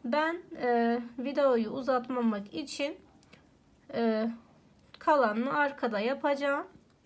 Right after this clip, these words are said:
Zaten iki tane yaptık. Diğer kalan bütün yazmamız da aynı şekilde oluyor. Mantığımız aynı. Yine altı tane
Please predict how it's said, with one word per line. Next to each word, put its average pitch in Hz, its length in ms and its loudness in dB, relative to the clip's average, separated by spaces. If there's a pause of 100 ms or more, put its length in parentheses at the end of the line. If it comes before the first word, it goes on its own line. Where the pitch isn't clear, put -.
(760)
Zaten 277 520 2
iki 277 180 -8
tane 240 380 2
yaptık. 302 500 -4 (640)
Diğer 302 340 2
kalan 254 440 4
bütün 285 280 -4
yazmamız 254 640 0
da 320 180 0
aynı 285 300 4
şekilde 226 640 -2
oluyor. 294 440 0
Mantığımız 277 720 -2
aynı. 214 360 2 (880)
Yine 302 260 -2
altı 302 280 2
tane 220 400 2